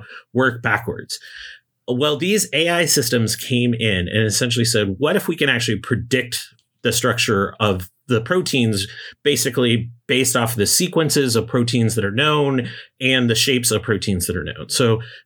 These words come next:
AlphaFold a few years ago took on this idea of, like, we're gonna train on this shared database called the protein, the P D P. It's a protein structure, uh, database. And we're gonna enter these competitions called casp. These are, uh, annual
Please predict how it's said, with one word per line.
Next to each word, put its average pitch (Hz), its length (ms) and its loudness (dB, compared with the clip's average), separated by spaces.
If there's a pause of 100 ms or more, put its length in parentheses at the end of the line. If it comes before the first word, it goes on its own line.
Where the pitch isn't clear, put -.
AlphaFold 139 640 2
a 120 140 2
few 127 240 0
years 123 320 2
ago 95 220 -2
took 120 200 -2
on 127 180 2
this 117 180 2
idea 104 460 2
of, 92 140 -4
like, 98 220 -4
we're 120 120 2
gonna 139 200 0
train 151 580 0
on 113 420 2 (440)
this 117 120 2
shared 135 380 0
database 98 400 0
called 101 160 -2
the 98 60 2
protein, 113 720 0 (320)
the 135 100 2
P 127 180 0
D 127 160 2
P. - 240 -2
It's 87 140 -8
a 110 60 2
protein 123 420 0
structure, 101 640 0
uh, 95 200 2
database. 98 580 -2 (180)
And 127 100 2
we're 131 140 2
gonna 131 260 0
enter 208 240 2
these 139 220 0
competitions 120 720 0
called 92 320 -4
casp. - 400 -4
These 113 180 2
are, 110 320 2 (460)
uh, 107 240 2 (100)
annual 139 720 2